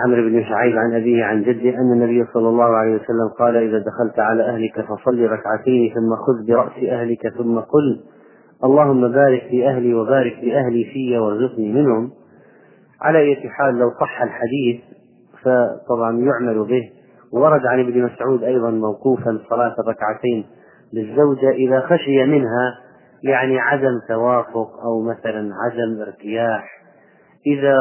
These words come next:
خشي نفرة منها، آه، صلى بها ركعتين.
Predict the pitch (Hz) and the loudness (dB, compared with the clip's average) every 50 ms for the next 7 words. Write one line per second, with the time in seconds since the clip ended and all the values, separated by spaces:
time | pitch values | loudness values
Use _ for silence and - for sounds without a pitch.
0 | 127 120 120 - 151 147 - 123 123 127 127 120 120 131 151 - - - 131 127 | 2 0 0 -4 -6 -6 -6 -6 -4 -4 -2 -2 0 -2 -4 -4 -2 -2 -2 -2
1 | 117 - 123 120 117 113 110 123 135 135 127 120 120 120 117 117 123 - - - | -4 -4 -8 -8 -8 -8 -8 -6 -6 -6 -4 -4 -2 -2 -4 -4 -6 -12 -20 -20
2 | - - - _ _ _ _ _ - 120 120 - - 147 147 139 131 127 123 127 | -20 -20 -20 _ _ _ _ _ -2 -2 -2 0 0 -2 0 2 0 0 0 0
3 | 135 131 127 120 113 110 - 110 110 110 - - 127 120 117 110 104 | 0 0 0 -2 -2 -2 -4 -4 -4 -4 -4 -4 -2 -2 -2 -4 -6